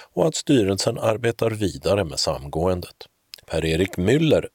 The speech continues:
sammankallande valberedningen i Västra Skåne, uppmanade styrelsen att ordna med kandidater från S R F Ängelholm Båstad till valen inför årsmötet.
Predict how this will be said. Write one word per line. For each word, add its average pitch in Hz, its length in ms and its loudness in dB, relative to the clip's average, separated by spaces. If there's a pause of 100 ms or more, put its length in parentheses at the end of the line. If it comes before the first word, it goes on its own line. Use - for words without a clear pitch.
sammankallande 120 920 0
valberedningen 90 840 0
i 90 40 -2
Västra 87 360 0
Skåne, 73 520 -4
uppmanade 104 680 -2
styrelsen 90 640 0
att 139 160 -6
ordna 78 380 -2
med 92 160 -2
kandidater 110 800 0 (360)
från 160 340 0
S 139 180 0
R 127 60 0
F 131 160 -2
Ängelholm 123 560 0
Båstad 80 520 -2
till 85 340 -2
valen 87 480 0 (140)
inför 90 220 -6
årsmötet. 85 720 -4